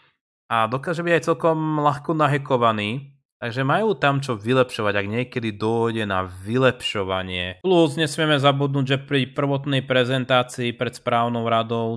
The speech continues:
tento robot doslova ustrieľal jedného príslušníka O C P, ktorý chudák teda to schytal. A to,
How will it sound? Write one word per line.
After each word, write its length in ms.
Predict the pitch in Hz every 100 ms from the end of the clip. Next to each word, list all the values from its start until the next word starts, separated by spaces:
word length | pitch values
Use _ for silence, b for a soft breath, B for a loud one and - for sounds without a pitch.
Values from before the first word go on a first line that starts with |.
| 117
tento 320 | 117 110 120
robot 320 | 110 113 107
doslova 960 | 104 120 - 120 113 104 98 95 95 _ _ _ _ _ _ _ -
ustrieľal 720 | 135 - - 123 117 110 110
jedného 240 | 110 110
príslušníka 1040 | - 110 101 117 - 113 104 - 104 - -
O 240 | 107 107
C 400 | 107 - 107 98
P, 140 | - 110 107 95 92 98 b b b _
ktorý 320 | 123 113 107
chudák 640 | - - 135 120 113 98 -
teda 200 | 110 98
to 120 | -
schytal. 840 | - - - 110 - 95 90 101 - B B B _ -
A 240 | 104 104 -
to, 240 | - -